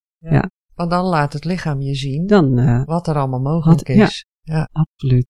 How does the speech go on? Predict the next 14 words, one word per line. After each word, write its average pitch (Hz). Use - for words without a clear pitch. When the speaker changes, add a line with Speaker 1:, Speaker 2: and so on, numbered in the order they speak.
Speaker 2:
En 143
Speaker 1:
Ja. 151
Speaker 2:
dat -
is 160
uiteindelijk 139
de 147
helft 147
van 135
het 135
Speaker 1:
Ja. -
Speaker 2:
verhaal. 131
Speaker 1:
Ja. 214
Speaker 2:
<laughs> 220
Speaker 1:
Ja. -